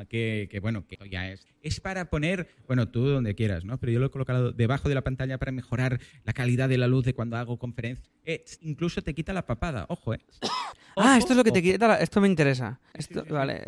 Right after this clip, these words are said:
Speaker 1: Esto lo colocas debajo, pero después te vas de la oficina y sigues, te lo quita ya
Speaker 2: Ah,
Speaker 1: por
Speaker 2: vale,
Speaker 1: siempre.
Speaker 2: o sea, te la quita ya como para un ratico.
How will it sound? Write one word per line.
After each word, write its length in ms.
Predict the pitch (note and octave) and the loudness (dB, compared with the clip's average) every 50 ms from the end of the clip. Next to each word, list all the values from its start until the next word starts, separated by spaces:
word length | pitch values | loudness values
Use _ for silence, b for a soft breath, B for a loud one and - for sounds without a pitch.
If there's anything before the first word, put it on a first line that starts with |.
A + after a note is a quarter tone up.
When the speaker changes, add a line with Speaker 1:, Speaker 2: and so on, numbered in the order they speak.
| - - | -6 -6
Speaker 1:
Esto 160 | D3+ - A#3+ | -2 0 0
lo 60 | A3+ | 0
colocas 340 | E3 F#3+ F3+ D#3+ D3+ D3+ C#3+ | 0 0 -2 0 0 -2 -2
debajo, 380 | C#3 C#3+ E3 G3+ - - - - - - - _ | -2 -4 -4 -8 -10 -14 -16 -20 -20 -20 -18 _
pero 180 | - C#3 C3+ C#3 | -2 0 0 2
después 380 | C3 C3 - - A3 A#3 - - | 0 0 0 -2 -2 -4 -2 -2
te 100 | D3+ B2 | 0 0
vas 380 | G#2+ A2+ - - - - _ _ _ _ | 2 0 -2 -4 -10 -16 _ _ _ _
de 60 | - A#2 | -8 -6
la 40 | |
oficina 280 | A2 - A2+ - A#2+ B2 | -6 -6 -8 -12 -16 -18
y 20 | |
sigues, 560 | - - D#3 D3+ D3+ C#3+ C3 A#2+ - - - _ | -18 -18 -8 -6 -4 -4 -4 -4 -6 -10 -16 _
te 60 | _ A#2+ | _ -8
lo 80 | A#2 | -6
quita 160 | - E3+ - | -4 -4 -4
ya 60 | G3 F3+ | -4 0
Speaker 2:
Ah, 40 | E3+ A3 | 2 4
Speaker 1:
por 40 | A#3+ | 6
Speaker 2:
vale, 180 | A3 B3 A3+ F3+ | 8 8 8 6
Speaker 1:
siempre. 40 | C3+ | 4
Speaker 2:
o 40 | A#2 | 4
sea, 120 | - D3+ | 0 0
te 140 | C3+ - D#3 | 2 4 6
la 100 | D3+ D3 | 6 6
quita 180 | C#3+ E3+ F3+ A3 | 4 6 6 8
ya 140 | G#3 A3 | 8 8
como 320 | A#3 A3 - F3 D#3 D3 C3+ | 6 6 4 4 4 4 6
para 120 | D#3 C#3+ | 4 4
un 40 | D3+ | 6
ratico. 540 | D#3+ E3 D3+ C#3 D3 C3 - A#2 - C3+ | 6 6 4 4 2 0 0 -4 -6 -6